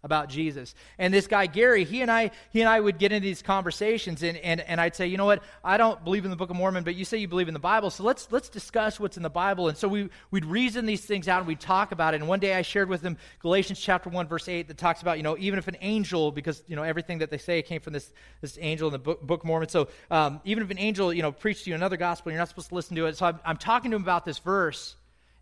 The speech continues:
and, and I said, "How do you, how do you explain this?" He's like, "I don't know." I go, "Well, go ask your bishop." And I'm all proud 'cause I stumped this Mormon. And so the, uh, Gary goes and, and he asks his bishop. And the next day, um, we're leaving class, and Gary didn't wait for me. He kept walking.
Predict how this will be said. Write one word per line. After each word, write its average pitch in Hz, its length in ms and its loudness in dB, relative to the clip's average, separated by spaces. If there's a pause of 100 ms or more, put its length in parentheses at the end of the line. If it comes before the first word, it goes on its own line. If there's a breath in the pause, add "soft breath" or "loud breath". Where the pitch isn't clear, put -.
(160)
and, 165 240 0
and 160 160 0
I 151 60 0
said, 143 180 -10 (260)
"How 196 160 -2
do 214 60 -2
you, 214 160 0
how 170 160 0
do 214 60 0
you 196 80 -2
explain 254 420 -8
this?" - 380 -14 (280)
He's 127 100 -12
like, 135 120 0
"I 147 100 4
don't 190 100 2
know." 220 280 0
I 139 60 -10
go, 131 120 -4
"Well, 120 140 -8
go 127 180 -4
ask 180 180 -4
your 214 80 -10
bishop." - 400 -8
And 117 100 -16
I'm 120 80 -14
all 135 140 -6
proud 190 320 -4
'cause 120 240 -14 (160)
I - 20 -20
stumped 110 340 -18
this 156 140 -14
Mormon. 202 320 -6 (260 loud breath)
And 175 80 -6
so 202 100 2
the, 185 160 8 (200 loud breath)
uh, 190 180 4 (160)
Gary 214 300 8
goes 220 380 6
and, 185 120 0
and 185 200 0
he 185 100 -2
asks 208 240 0
his 147 100 -12
bishop. 180 360 -2
And 160 80 -6
the 165 60 -2
next 247 260 0
day, 156 360 -2 (260 soft breath)
um, 156 340 2 (260 soft breath)
we're 156 120 2
leaving 214 340 2
class, 160 680 0 (440)
and 143 100 -10
Gary 175 180 2
didn't 160 160 -2
wait 156 200 -4
for 135 180 -14
me. 117 140 -14
He 113 60 -14
kept 139 200 -6
walking. 139 400 -4